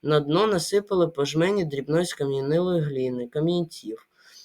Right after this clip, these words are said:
На дві третини висоти горішка засипали родючий ґрунт і присипали кількістю хвойного опаду. Ми висаджували один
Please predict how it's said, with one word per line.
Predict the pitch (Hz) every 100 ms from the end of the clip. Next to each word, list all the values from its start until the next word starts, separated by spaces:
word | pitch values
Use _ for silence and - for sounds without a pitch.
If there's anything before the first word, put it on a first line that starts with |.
| _
На | 143 143
дві | 156 233
третини | 233 165 156 180 208 175
висоти | 151 - 143 - 180
горішка | 151 143 170 - 170
засипали | 143 143 - 175 180 156 147
родючий | 139 156 180 190
ґрунт | 151 151 147 151 - _ _ _ _ _ _ _ _
і | 147 156
присипали | 156 151 202 208 202 160
кількістю | 156 175 180 180 - 151
хвойного | - 147 156 151 151
опаду. | 139 113 110 107 - _ _ _ _ _ _ _ _ _ - _ - - - 180
Ми | 226
висаджували | 226 - 196 202 202 190 170
один | 156 139 180 208